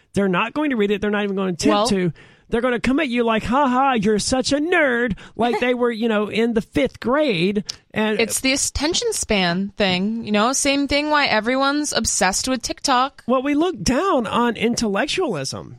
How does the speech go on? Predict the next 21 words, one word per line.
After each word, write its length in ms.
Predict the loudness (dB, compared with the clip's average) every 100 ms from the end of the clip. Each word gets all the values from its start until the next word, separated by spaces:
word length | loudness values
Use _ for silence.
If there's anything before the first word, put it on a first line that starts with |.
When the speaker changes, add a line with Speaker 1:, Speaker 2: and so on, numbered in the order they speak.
| -4
Speaker 1:
in 320 | -2 0 0 -2 0
Western 400 | 0 0 0 0
society, 480 | 0 0 0 0
in 80 | -2
America 400 | 0 0 -2 -2
in 120 | -2 -2
particular. 380 | -2 -2 0
I 80 | 0
can't 200 | 0 -2
speak 220 | -2 -2
about 220 | 0 0 0
all 260 | -2 0
of 100 | 0
Western 260 | -2 -2 -2
society, 460 | -4 -2 -2 0 -2
but 100 | 0
I 100 | 0
know 180 | -2
growing 340 | -2 0 0 -2
up, 180 | -2 -2
it, 160 | -4